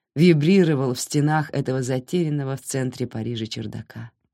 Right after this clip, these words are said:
Но на один прекрасный миг мне показалось, что мы одни в неком городе-призраке. Аксель, я и цвет, музыка,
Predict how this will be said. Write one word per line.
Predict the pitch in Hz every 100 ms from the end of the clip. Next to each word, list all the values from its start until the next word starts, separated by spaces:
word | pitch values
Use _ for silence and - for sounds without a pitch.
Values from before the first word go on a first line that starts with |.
| _ _ _ _ -
Но | 123
на | 120 113
один | 120 147
прекрасный | 135 131 139 143 131 123
миг | 120 143 160 - _ _ _ _ _ _
мне | 151 202
показалось, | 185 165 165 170 202 160 147
что | - 156
мы | 151 180 -
одни | 147 143 156 185 202 160
в | 135
неком | 151 170 165 151
городе-призраке. | 131 135 135 120 120 - 110 101 - - - _ _ _ _ _ _ _ _ _ _ _ _ _ _
Аксель, | 151 165 165 - 131 - _ _ _ _ _ -
я | 143 147
и | 131
цвет, | - 143 160 160 - _ _ _ _ _ _ _ -
музыка, | 160 196 147 151 113